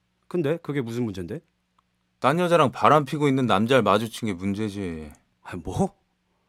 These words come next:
Speaker 1: 아, 야, 뭐 그런 일이 다 있냐?
Speaker 2: 아, 내 말이, 아, 어떻게 똑같이 기념일 선물로 준비했는데 똑같이 있다고 끝나냐? 그 팔찌에 무슨 저주가 걸린 것도 아니고.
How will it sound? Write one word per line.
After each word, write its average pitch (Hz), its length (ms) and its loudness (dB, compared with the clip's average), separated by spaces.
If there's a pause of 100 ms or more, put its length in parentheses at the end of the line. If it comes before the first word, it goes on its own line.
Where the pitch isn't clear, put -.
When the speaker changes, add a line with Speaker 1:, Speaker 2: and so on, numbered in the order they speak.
(520)
Speaker 1:
아, 131 160 -2
야, 117 120 2
뭐 117 260 0
그런 196 240 0
일이 208 140 0
다 135 120 0
있냐? 92 280 -6
Speaker 2:
아, 87 80 -16
내 98 140 0
말이, 117 580 2 (640)
아, 92 80 -4
어떻게 143 260 -2
똑같이 - 560 -4
기념일 143 400 2
선물로 139 320 -2
준비했는데 110 540 -2
똑같이 - 500 -10
있다고 90 240 -4
끝나냐? 90 500 -10 (800)
그 - 100 -20
팔찌에 95 300 -8
무슨 80 220 -14
저주가 90 360 -6
걸린 90 220 -6
것도 85 200 -12
아니고. 85 300 -14